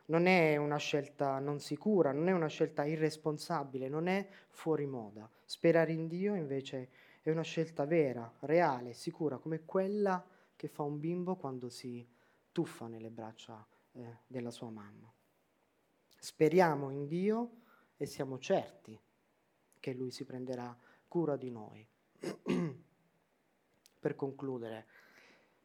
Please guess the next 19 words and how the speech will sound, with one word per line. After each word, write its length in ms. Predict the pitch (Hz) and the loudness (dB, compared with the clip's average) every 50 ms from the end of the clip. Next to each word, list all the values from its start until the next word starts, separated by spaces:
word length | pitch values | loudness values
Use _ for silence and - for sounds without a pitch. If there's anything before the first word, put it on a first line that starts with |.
| _ _ _ _ _ _ _ _ _ _ _ _ _ _ _ _ _ _ | _ _ _ _ _ _ _ _ _ _ _ _ _ _ _ _ _ _
ecco 240 | - - 175 - 180 | -8 -8 -2 0 2
la 120 | 170 160 147 | 2 4 2
manutenzione 800 | 143 139 135 139 131 - 139 139 131 - - 143 135 131 123 | 0 -2 -4 -6 -6 -6 -8 -8 -6 -6 -4 -4 -4 -4 -6
che 140 | 120 - 127 | -6 -8 -8
fa 160 | - - 131 | -8 -8 -8
questo 320 | 127 135 127 - - - 131 | -6 -8 -10 -10 -10 -12 -12
piccolo 580 | - - 131 - - - 123 117 120 113 117 | -12 -14 -16 -14 -12 -10 -8 -8 -8 -10 -10
salmo. 640 | 113 - - 127 113 107 107 107 104 107 107 104 _ _ _ _ _ _ _ | -8 -6 -6 -6 -6 -8 -12 -16 -18 -20 -20 -20 _ _ _ _ _ _ _
Eh, 400 | - 135 123 123 - - - - _ _ _ | -20 -18 -18 -18 -18 -20 -20 -20 _ _ _
le 120 | - 151 147 | -6 -6 -2
sue 180 | - - 180 | 2 2 4
mani 280 | 175 180 170 170 170 170 | 6 6 4 4 4 2
esperte 760 | 156 156 - - - 190 190 202 202 202 - - 156 139 135 | 0 0 -2 0 4 4 4 4 2 0 0 0 0 0 0
entrano 580 | - 147 156 160 170 165 165 - 175 175 180 175 | -2 -2 -2 -2 -4 -6 -8 -8 -6 -6 -4 -4
nel 140 | 156 139 127 | -4 -6 -8
profondo 440 | 131 135 131 - - 139 135 135 131 | -10 -12 -12 -10 -8 -8 -6 -6 -6
della 200 | 127 131 131 131 | -6 -6 -6 -8
nostra 380 | 127 127 123 - - - 143 139 | -8 -12 -14 -14 -10 -8 -8 -6
vita 440 | 143 165 175 180 - 190 180 170 | -6 -6 -8 -6 -6 -8 -8 -8